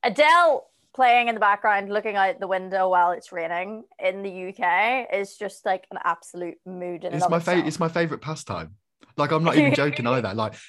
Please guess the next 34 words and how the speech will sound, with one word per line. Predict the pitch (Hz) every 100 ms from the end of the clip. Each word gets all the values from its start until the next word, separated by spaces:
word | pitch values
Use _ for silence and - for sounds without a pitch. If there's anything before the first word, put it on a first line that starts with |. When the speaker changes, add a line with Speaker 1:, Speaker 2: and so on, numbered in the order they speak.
| _
Speaker 2:
Adele | 113 110 151 160
speaks | 135 - 151 131 -
to | 101
me | 98
on | 98 101
a |
level | 101 113 104 98
that | 87 95 82 _ _ _ _ -
I, | 113 110 -
I | 104
just, | 107 101 -
I | 104
don't | 101 110 104
know. | 104 90
It's | 85
like | 120
sometimes | 110 123 113 117 110
there's, | 110 101 -
there's | - 98
certain | 123 117 107
songs | 123 107 90
that, | 98 87 - _ _ _
and | 113 104
her | 107
lyrics | 98 120 85 98 - - - _ _ _ _ _ -
Speaker 1:
Oh, | 202
it's | 170
Speaker 2:
speak | - 127 160
to | 110
Speaker 1:
beautiful. |
Speaker 2:
me, | 101 95 92
like, | 101 95 95
on | 107
a, | 101 92